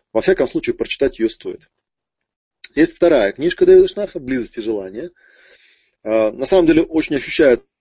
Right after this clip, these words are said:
именно вторая, потому что он даже в самой этой книжке как-то так вот говорит, что, ну, понятно, что он свою вот эту вот предыдущую книжку, которая называется «Resurrecting Sex», «Возрождение секса», он её как бы за полно не считает. Она похожа на такую, как я уже говорил,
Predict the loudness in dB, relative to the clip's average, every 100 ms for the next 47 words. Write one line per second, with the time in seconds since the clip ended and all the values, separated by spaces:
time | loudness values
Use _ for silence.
0 | _ -8 -6 -6 -4 -2 -2 -4 -6 -10
1 | -12 -10 -12 -12 _ _ -8 -4 -4 -4
2 | -4 -2 -4 -6 -8 -10 -12 -14 -8 -8
3 | -8 -8 -2 0 0 -6 -12 -14 _ -10
4 | -6 -2 -2 -2 -6 -18 -18 -14 -6 -6
5 | -6 -8 -8 -10 _ _ -20 _ _ -6
6 | -4 -4 -6 -6 -2 -2 -4 -8 -8 -4
7 | 0 2 0 -2 -6 -8 _ _ _ -4
8 | 0 2 2 -2 -10 -6 -6 -6 -14 _
9 | -4 -2 -2 -4 -6 -8 -10 -10 -8 -4
10 | -4 -2 -4 -4 -6 -4 -4 -4 -8 _
11 | _ -14 -10 -4 -4 -4 -8 -8 -6 -6
12 | -4 -8 -6 -4 -6 _ _ _ -20 -18
13 | -8 -4 -4 2 4 4 2